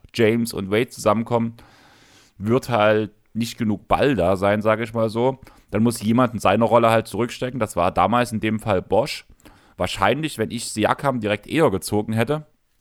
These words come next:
vielleicht als meinen dritten Spieler, sag ich mal so, hinter, ähm, Brandon Ingram,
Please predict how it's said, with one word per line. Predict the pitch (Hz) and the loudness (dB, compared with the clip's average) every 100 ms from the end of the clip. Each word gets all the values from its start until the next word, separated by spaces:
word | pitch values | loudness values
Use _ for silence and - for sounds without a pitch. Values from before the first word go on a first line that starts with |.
| _ _ _ _ _ - | _ _ _ _ _ -4
vielleicht | 95 95 101 - | 0 0 -2 -2
als | 104 98 | -4 -2
meinen | 92 87 78 | -4 -4 -10
dritten | - 120 131 | -12 -12 -12
Spieler, | - 110 120 131 | -12 -6 -4 -2
sag | 117 120 | -4 -6
ich | 123 | -4
mal | 123 120 | -2 0
so, | 120 131 | 0 -2
hinter, | 123 107 110 131 120 113 - | -2 -4 -2 0 2 0 -2
ähm, | 104 104 104 98 98 95 95 95 | 0 2 2 2 0 -4 -8 -2
Brandon | 101 101 104 | -2 -2 -2
Ingram, | 95 120 123 | -4 -4 -6